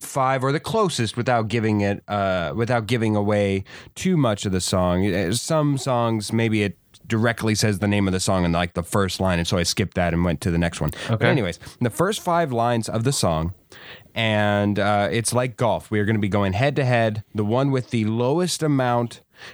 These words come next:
Speaker 1: the lowest amount of lines necessary to get the song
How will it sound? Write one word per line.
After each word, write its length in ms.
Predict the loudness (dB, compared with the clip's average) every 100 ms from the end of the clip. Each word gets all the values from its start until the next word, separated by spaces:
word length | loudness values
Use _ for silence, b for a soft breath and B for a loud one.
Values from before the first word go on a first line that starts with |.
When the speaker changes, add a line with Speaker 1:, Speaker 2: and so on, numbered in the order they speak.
| B
Speaker 1:
the 220 | 0 2
lowest 560 | 0 0 0 0 -2 -2
amount 560 | 0 2 2 0 -2 -2
of 220 | 0 0
lines 480 | 0 2 2 0 0
necessary 680 | 0 0 -2 -2 0 2 0
to 140 | 0 0
get 320 | 2 0 -2
the 120 | -4
song 640 | 0 0 2 0 -2 -6